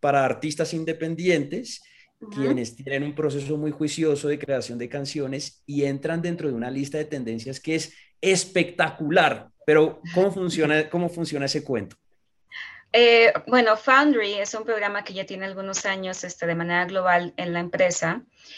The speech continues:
Speaker 2: y es justamente lo, lo que dices, ¿no? Es un programa para apoyar a estos artistas independientes que están así a nada de romperla, pero a lo mejor necesitan algún tipo de incentivo, de apoyo, ¿no? De este lado,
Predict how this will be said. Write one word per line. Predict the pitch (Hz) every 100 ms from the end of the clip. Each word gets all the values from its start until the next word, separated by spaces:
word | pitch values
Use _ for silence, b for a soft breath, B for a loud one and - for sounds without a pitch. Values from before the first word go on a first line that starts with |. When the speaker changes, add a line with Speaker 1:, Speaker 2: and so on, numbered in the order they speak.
| B
Speaker 2:
y | - 190
es | 190
justamente | 214 - 202 190 185
lo, | 196 180 180
lo | 180
que | 175
dices, | 175 170 165 151
¿no? | 180
Es | 185 196
un |
programa | 190 190 190 190
para | 185
apoyar | 180 180 175 185
a |
estos | 196 - 196
artistas | 185 180 190 - 190 -
independientes | 196 185 180 185 190 190 185 185 185 - B B B
que | -
están | 190 - - 208 214 226 220
así | - 190 - 214 208 196
a | 196
nada | 202 214 220 214
de | 202
romperla, | 196 190 - 208 202 202
pero | 196
a | 180
lo |
mejor | 180 180 196
necesitan | 196 185 175 190 196 185
algún | 180 190
tipo | 185 185 190
de | 180
incentivo, | 175 170 175 - 208 190
de | 175
apoyo, | 170 - 202 202 196
¿no? | 185
De | 185
este | 185 190
lado, | 190 185 185 185